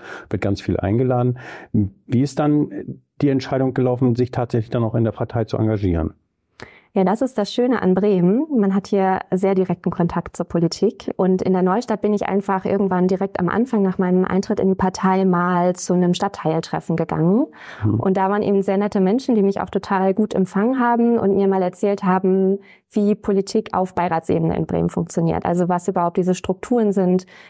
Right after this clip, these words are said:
Speaker 2: wie das zusammenhängt mit der
Speaker 1: Die
Speaker 2: Landes-
Speaker 1: Sie ja damals auch nicht kannten als ortsfremde Beiräte, sind ja dann was Neues, ne?
Speaker 2: Genau, ich wohne erst seit sieben Jahren in Bremen, was auch schon für mich eine ganz schön lange Zeit ist, weil ich vorher ja auch viel umgezogen bin, aber zu dem Zeitpunkt kannte ich die Beiratsarbeit natürlich noch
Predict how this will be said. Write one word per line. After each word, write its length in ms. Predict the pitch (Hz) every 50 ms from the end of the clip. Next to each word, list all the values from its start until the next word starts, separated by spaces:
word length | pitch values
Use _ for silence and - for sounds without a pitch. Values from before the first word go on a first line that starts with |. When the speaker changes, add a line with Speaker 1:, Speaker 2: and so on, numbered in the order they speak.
| _
Speaker 2:
wie 80 | - 180
das 180 | 175 180 170 -
zusammenhängt 440 | - 180 175 180 185 185 180 -
mit 100 | 185 180
der 80 | - 175
Speaker 1:
Die 60 | 180
Speaker 2:
Landes- 160 | 180 190 -
Speaker 1:
Sie 60 | - 123
ja 80 | 117
damals 280 | 107 123 120 117 110 110
auch 80 | 110
nicht 120 | 117 120 -
kannten 360 | - - 127 120 85 92 98
als 240 | 92 92 92 - -
ortsfremde 500 | - 104 101 98 - - 117 113 117 110
Beiräte, 380 | 101 110 110 104 113 110 117
sind 160 | 107 117 117 113
ja 80 | 110
dann 160 | 104 113 113 110
was 140 | 113 - -
Neues, 460 | 113 107 98 85 82 82 82 - -
ne? 220 | 95 95 120 131 131 - -
Speaker 2:
Genau, 240 | 320 330 262 190
ich 160 | 170 170 - -
wohne 160 | 208 214 -
erst 180 | - 190 190
seit 220 | - 196 190 185 -
sieben 240 | - 208 202 208 202
Jahren 220 | 196 185 196 208
in 100 | 202 185
Bremen, 480 | 175 175 180 180 185 214 247 277 320 339 - - - - -
was 180 | 175 170 -
auch 120 | - 180 190
schon 160 | - - 196
für 80 | 190 -
mich 160 | 202 233 226
eine 380 | - 220 202 190 202 - - 202
ganz 220 | - 208 196 196 -
schön 120 | - 208
lange 220 | 202 190 196 196
Zeit 380 | 196 - 214 190 202 247 285 -
ist, 320 | - - 294 302 - -
weil 100 | - 196
ich 100 | 190 202
vorher 260 | - - 196 185 190 185
ja 100 | 180 180
auch 60 | 185
viel 180 | - - - 190
umgezogen 540 | - 202 214 247 262 - - 240 240 233 226
bin, 160 | 247 247 240
aber 640 | - - 190 180 185 180 180 180 185 190 175 - 95
zu 160 | - - 202
dem 200 | 185 202 196 190
Zeitpunkt 360 | - - 185 190 - 254 233
kannte 160 | 226 226 220 220
ich 60 | 220
die 100 | - 220
Beiratsarbeit 560 | - 202 202 214 208 196 - - 202 202 202
natürlich 320 | 202 202 196 - 202 196
noch 80 | 196 226